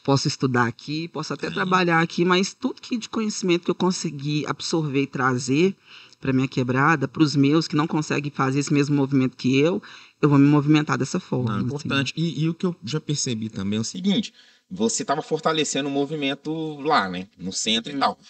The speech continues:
Speaker 2: Aí quando você pede pra aqueles que tá sempre pedindo pra te fortalecer, "Pô, meu, eu tô aqui sempre colando, fortalecendo, você pode me ajudar a fortalecer um dia na quebrada?" "Não, velho, é longe,
Speaker 1: É
Speaker 2: tô
Speaker 1: longe.
Speaker 2: garrado."
Speaker 1: A metropolitana sempre é um
Speaker 2: É.
Speaker 1: obstáculo pra quem já tá no centro, né?
Speaker 2: Exatamente. Então, assim,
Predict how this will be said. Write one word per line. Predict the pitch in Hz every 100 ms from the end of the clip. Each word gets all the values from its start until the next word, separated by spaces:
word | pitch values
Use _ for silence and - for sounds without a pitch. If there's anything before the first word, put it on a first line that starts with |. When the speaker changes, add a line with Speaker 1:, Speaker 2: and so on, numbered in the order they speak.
| -
Speaker 2:
Aí | -
quando | - 214 214
você | 208 214 208
pede | 180 - 185 254 233
pra | - 202
aqueles | 175 160 156 -
que |
tá | - 147
sempre | - 220 -
pedindo | 233 165 170
pra | 165
te | -
fortalecer, | - 156 156 147 135 - 117 - - _
"Pô, | 220 226
meu, | 156
eu | 139
tô | 196
aqui | 190 208
sempre | 196 226 247
colando, | - 196 170 185 196
fortalecendo, | 170 170 160 156 196 196 -
você | - 190
pode | 254 -
me | 240
ajudar | 185 175
a | 170
fortalecer | 165 - 160 160 190 -
um | 233 403 208
dia | 160 180
na | 147
quebrada?" | - 120 165 180
"Não, | 156 143 143 180
velho, | 151 117
é | 127
longe, | 110 110 120 156 151
Speaker 1:
É | 113 131
Speaker 2:
tô | 139
Speaker 1:
longe. | 151 151 156
Speaker 2:
garrado." | 160 127 113 113 117 135 160
Speaker 1:
A | 156 147
metropolitana | 110 160 160 170 165
sempre | 165 165 165
é | 190
um |
Speaker 2:
É. | 190
Speaker 1:
obstáculo | 170 185 - 170 151 156 139
pra | 143
quem | - 143
já | 147
tá | 135 143
no | 139
centro, | - 143 139 131 -
né? | 131 135
Speaker 2:
Exatamente. | 147 170 139 135
Então, | 135 147
assim, | 160 - 139